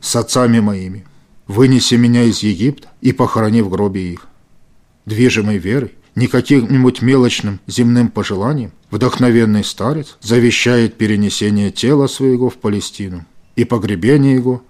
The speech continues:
в пещере Хевронской области. Так объясняет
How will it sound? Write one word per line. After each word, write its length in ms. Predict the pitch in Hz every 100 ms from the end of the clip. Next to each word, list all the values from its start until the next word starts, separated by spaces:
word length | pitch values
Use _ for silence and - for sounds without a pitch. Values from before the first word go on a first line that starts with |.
| - -
в 120 | -
пещере 600 | 107 - - 120 127 117
Хевронской 640 | - 104 92 95 98 - 98
области. 500 | 92 90 92 - - _ _ - _ _ _
Так 240 | 120 113
объясняет 640 | 110 101 95 95 113 147